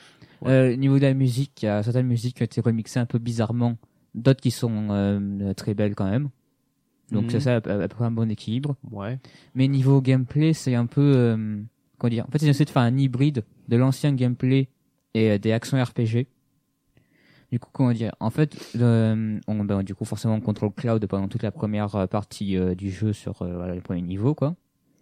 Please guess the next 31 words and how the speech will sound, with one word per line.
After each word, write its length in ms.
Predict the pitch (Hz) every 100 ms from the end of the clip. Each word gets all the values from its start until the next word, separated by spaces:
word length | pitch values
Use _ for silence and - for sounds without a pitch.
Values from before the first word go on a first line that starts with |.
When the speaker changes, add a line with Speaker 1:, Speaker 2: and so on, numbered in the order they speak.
| _ _ _ -
Speaker 2:
Et 100 | 120
en 100 | 117
fait, 140 | 156
le 40 | 160
système 220 | - 131
de 80 | 117
combat, 360 | - 117 127 135
c'est 160 | 110
qu'on 260 | - 107 104
peut 100 | 104
attaquer 320 | 101 101 120
en 140 | 107 101
temps 180 | 117 104
réel 300 | 117 117 110
les 160 | 98
ennemis. 300 | 104 104 160 - _ _ _ _ _ _ -
Et 160 | 123 117
si 180 | - 156
on 60 |
veut 160 | 143 139
faire 280 | - 139 127
un 120 | 113
sort, 460 | - 135 170 - - _ _ _
il 80 | 120
faut 180 | - 123 -
appuyer 360 | 123 - 131
sur, 340 | 123 120 104 107
euh, 180 | 101 101
le, 480 | 95 95 95 92
le 80 | 104
bouton. 400 | 104 104 127 151